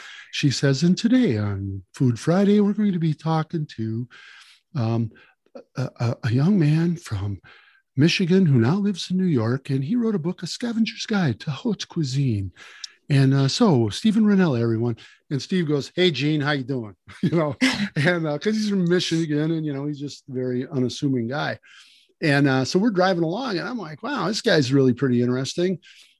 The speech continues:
Um, and, and The Scavenger's Guide, uh, for those of you who don't know, is, is a really cool book about how he put together a, um, well, it was a Thanksgiving meal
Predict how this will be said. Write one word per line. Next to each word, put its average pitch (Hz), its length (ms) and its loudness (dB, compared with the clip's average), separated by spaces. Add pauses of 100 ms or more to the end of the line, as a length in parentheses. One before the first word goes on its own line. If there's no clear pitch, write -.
(120)
Um, 131 400 0
and, 151 260 4
and 139 180 2
The 127 60 0
Scavenger's 160 480 0
Guide, 170 380 -2 (100)
uh, 127 200 -6
for 139 140 -8
those 135 200 0
of 120 80 -8
you 127 100 -2
who 123 60 -4
don't 120 240 -6
know, 139 380 -2
is, 120 140 -8
is 147 260 -6
a 156 40 0
really 156 200 2
cool 147 240 -2
book 151 260 -2
about 123 260 -2
how 156 360 -2
he 165 180 -4
put 175 240 -8
together 143 720 0
a, 123 320 -6 (600)
um, 113 320 -8 (100)
well, 143 140 0
it - 20 2
was 113 100 0
a 107 40 -4
Thanksgiving 135 600 0
meal 135 480 0